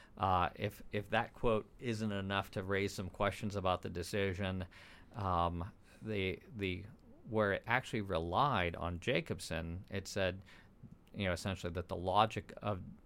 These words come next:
of Jacobson with regard to compelling vaccinations was sufficient to support cutting fallopian tubes, uh, you know, and that's roughly a, almost a, an ex-, uh, exact quote.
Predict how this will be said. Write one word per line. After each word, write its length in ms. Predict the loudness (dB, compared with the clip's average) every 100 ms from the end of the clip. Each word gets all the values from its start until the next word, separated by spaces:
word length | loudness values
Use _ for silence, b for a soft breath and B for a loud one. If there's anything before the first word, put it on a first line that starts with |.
| -4
of 220 | -4 -2
Jacobson 580 | 2 2 2 -8 -6 -8
with 120 | -8 -4
regard 200 | -2 -2
to 80 | -4 -8
compelling 640 | -6 -6 0 2 2 2
vaccinations 1120 | 0 0 -2 -2 0 0 0 0 -2 -2 -6 -12 B B B B
was 180 | 0 2
sufficient 680 | 2 0 2 0 2 0 -2 -8 -20 -10
to 180 | -2 -2
support 600 | 0 -4 0 0 0 -4
cutting 360 | 0 2 2
fallopian 600 | 0 0 2 0 -2 -10 -8
tubes, 500 | -10 -10 -12 -16 -16 -18 -6
uh, 160 | -4 -4 -8 -10 -12 -10 -8
you 80 | -6
know, 80 | -4
and 120 | -4
that's 240 | -6 -8 2
roughly 440 | 4 4 0 -2
a, 80 | -4 -8 -20 -20 -4
almost 320 | -2 -2 -4
a, 200 | -4 -4 -6
an 100 | -6
ex-, 180 | -6 -10 -12 -10
uh, 120 | -10 -6
exact 400 | -6 -2 -4 -4
quote. 360 | -4 -2 -2